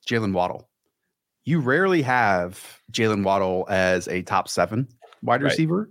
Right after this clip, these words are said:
Speaker 1: top ten wide receiver. Uh, I understand what the answer is going to be, but for the people, why is that so this week?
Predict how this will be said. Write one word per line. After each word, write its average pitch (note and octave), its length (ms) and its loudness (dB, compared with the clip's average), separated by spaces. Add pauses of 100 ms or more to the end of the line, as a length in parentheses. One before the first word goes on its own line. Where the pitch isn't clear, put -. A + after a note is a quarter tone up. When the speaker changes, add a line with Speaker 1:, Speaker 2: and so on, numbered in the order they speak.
(120)
Speaker 1:
top G2 200 0
ten D#3 460 -2
wide A#2+ 200 0
receiver. E3+ 500 -2 (400)
Uh, F#2+ 320 2 (340)
I B2 140 4
understand A#2+ 560 2
what G#2+ 200 -2
the G#2+ 120 2
answer C#3+ 180 2
is F#2 100 0
going F#2 140 -2
to E2 60 -6
be, F#2+ 120 -4
but A2+ 160 -4
for - 80 -4
the D3 80 0
people, F#3+ 360 -2 (220)
why B2 160 0
is A#2+ 120 0
that G2+ 160 2
so G2 120 2
this D#2+ 180 -4
week? - 220 -14